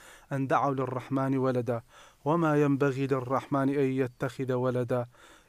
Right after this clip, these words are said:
إن كل ما في السماوات والأرض إلا آتي الرحمن عبدا.»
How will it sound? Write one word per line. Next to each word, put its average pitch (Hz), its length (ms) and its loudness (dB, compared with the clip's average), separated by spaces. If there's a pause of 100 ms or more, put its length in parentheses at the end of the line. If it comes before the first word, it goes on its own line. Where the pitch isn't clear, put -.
(200)
إن 160 180 2
كل 151 340 -4
ما 135 240 2
في 127 100 -10
السماوات 127 760 -2
والأرض 127 400 -2
إلا 139 480 -4
آتي 131 140 -6
الرحمن 143 460 -2
عبدا.» 123 340 -4